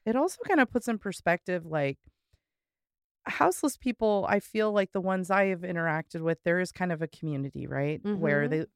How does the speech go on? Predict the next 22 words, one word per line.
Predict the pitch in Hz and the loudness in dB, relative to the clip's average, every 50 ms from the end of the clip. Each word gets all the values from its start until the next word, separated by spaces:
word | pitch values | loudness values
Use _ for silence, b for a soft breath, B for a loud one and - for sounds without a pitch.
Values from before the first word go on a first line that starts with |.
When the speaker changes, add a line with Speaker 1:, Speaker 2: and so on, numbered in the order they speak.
| _ _ _ | _ _ _
Speaker 1:
some | - - - 165 160 | -8 -6 -4 -2 -2
of | 156 147 | -2 -2
them | 156 151 | -2 -2
look | 151 147 135 147 | -2 -2 -2 -2
out | 139 - - | -2 -2 -4
for | - 147 147 - - | -6 -6 -6 -4 -4
others. | 143 139 139 135 135 131 143 139 - | -2 -2 -2 -2 -2 -2 -4 -2 -2
Speaker 2:
Absolutely. | 170 175 - - 175 180 180 175 170 | -4 -4 -4 -6 -2 0 0 0 2
Speaker 1:
And, | 147 | 2
but | 180 180 - - | 0 0 2 4
there | 202 196 202 202 | 4 6 6 4
is | 185 165 160 | 4 2 0
this | 165 165 151 - - | -2 -2 -2 -4 -6
level | 170 165 180 180 180 214 226 214 | -4 0 0 0 0 0 -2 -4
of | 165 | -4
fear | - - - - 190 190 180 180 170 160 | -6 -10 -10 -6 -2 0 0 0 0 0
that | 160 151 - | -2 -2 -2
they | - 165 165 | -2 -2 0
must | 185 180 160 143 - - | 0 -2 -2 -4 -4 -4
have | - 160 151 143 139 | 0 0 2 0 0
from | - - 147 147 147 | -2 -4 -4 -2 -2
these | 147 151 156 143 | -2 -4 -4 -6